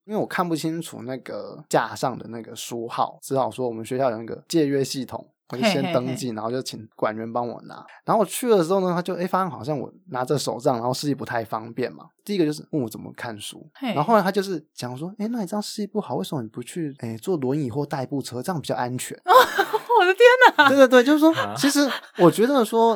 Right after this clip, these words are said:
Speaker 1: 当然这不是到歧视，可能就是一个偏误嘛。
Speaker 2: 嗯。
Speaker 1: 只是说，我觉得这也是让我会觉得说，呃，那你是怎么看待是这样子？会有很多的问号。
Speaker 2: 嗯。
Speaker 1: 反倒是说，从一个提问，从一个好奇出发，在一个，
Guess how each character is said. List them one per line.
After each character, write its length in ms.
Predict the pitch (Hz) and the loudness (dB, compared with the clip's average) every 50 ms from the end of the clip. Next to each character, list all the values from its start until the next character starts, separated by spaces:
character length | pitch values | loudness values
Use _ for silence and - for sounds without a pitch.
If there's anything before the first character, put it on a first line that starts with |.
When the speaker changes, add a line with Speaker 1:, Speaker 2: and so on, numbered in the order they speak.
| - - _ | 0 -2 _
Speaker 1:
当 140 | - 226 | 4 4
然 80 | 214 185 | 4 4
这 100 | - 226 | 2 0
不 220 | - - - 139 | 0 0 0 -2
是 180 | 139 - - 175 | -2 -2 -4 -2
到 220 | 156 175 151 127 | 2 2 2 2
歧 340 | 113 - - - - 113 107 | 0 -2 -4 -6 -6 -6 -8
视， 180 | 123 - 147 135 | -6 -4 -4 -4
可 140 | 127 - 120 | -4 -4 -6
能 100 | 117 131 | -4 -4
就 80 | 165 | -4
是 160 | 151 - 180 | -4 -2 -2
一 80 | 156 131 | -4 -4
个 420 | 147 - 135 117 - - - - - - | -4 -4 -4 -4 -4 -6 -10 -14 -16 -12
偏 300 | - - 139 123 123 123 | -8 -6 -4 -4 -6 -6
误 260 | - 147 123 - - - | -8 -8 -10 -10 -12 -16
嘛。 80 | - - - - _ - | -20 -20 -20 -20 _ -10
Speaker 2:
嗯。 520 | 262 220 185 160 156 156 151 143 160 170 180 - | -6 -6 -6 -6 -6 -10 -12 -14 -16 -16 -16 -16
Speaker 1:
只 120 | - - | -14 -12
是 160 | 123 139 208 196 | -10 -8 -8 -6
说， 400 | - 185 180 180 180 180 175 175 | -2 0 0 2 2 0 0 0
我 100 | 151 135 | -2 0
觉 120 | 123 165 | 2 2
得 60 | 202 202 | 2 4
这 120 | 220 214 | 4 4
也 140 | 170 135 - | 2 2 0
是 360 | - - 165 151 139 - - _ _ | -2 -4 -4 -4 -4 -6 -10 _ _
让 120 | - 170 156 | -6 -6 -4
我 140 | 120 113 127 - 143 | -4 -6 -8 -10 -10
会 80 | 151 165 | -10 -6
觉 120 | 151 151 | -4 -2
得 60 | 131 123 | -2 -2
说， 100 | 127 - | -4 -4
呃， 380 | - 139 135 135 135 131 135 143 175 | -2 -2 -2 -2 -2 -2 -4 -4 -2
那 400 | 208 208 196 175 151 123 - - _ _ _ _ - | -2 -2 0 0 -2 -2 -4 -8 _ _ _ _ -10
你 100 | 139 123 | -8 -6
是 140 | 123 202 | -6 -2
怎 120 | 180 139 123 | -2 -2 -2
么 100 | 113 120 | -2 0
看 180 | - 151 143 | 0 0 2
待 160 | 139 135 127 127 | 2 2 0 -2
是 180 | - 127 120 | -2 -6 -6
这 80 | 110 120 | -4 -4
样 140 | 113 - - | -6 -6 -8
子？ 80 | - | -6
会 160 | 147 - 185 | -2 2 2
有 80 | 180 165 | 4 4
很 160 | - 123 120 | 2 0 -2
多 140 | 113 127 123 | -4 -4 -4
的 100 | 110 110 | -4 -4
问 300 | - 120 123 107 104 107 | -2 -2 -4 -4 -6 -8
号。 280 | - - 120 - - - - - | -8 -8 -8 -8 -8 -12 -18 -6
Speaker 2:
嗯。 80 | 165 165 | 0 0
Speaker 1:
反 120 | 156 147 | 2 4
倒 140 | 170 220 240 | 4 2 2
是 140 | 262 254 226 | 2 0 0
说， 160 | 220 226 233 | 0 0 0
从 280 | 208 190 - - 165 | 0 -2 -4 -6 -4
一 40 | 180 | -4
个 100 | 175 170 | -4 -4
提 300 | - - - - 131 131 | -6 -6 -8 -8 -6 -4
问， 200 | 139 165 170 147 | -2 -2 -2 -2
从 160 | 131 - 135 | -4 -6 -6
一 40 | 143 | -6
个 100 | 139 135 | -6 -6
好 260 | 135 - 180 160 135 | -2 0 2 2 2
奇 240 | 123 - - - 95 | 0 -4 -10 -14 -14
出 280 | 107 - - 120 120 123 | -14 -14 -14 -12 -12 -12
发， 260 | - 123 120 123 - | -10 -8 -8 -8 -6
在 160 | - 175 165 | -4 -4 -4
一 60 | 143 | -4
个， 280 | 127 - 135 123 107 - | -2 -4 -4 -6 -6 -8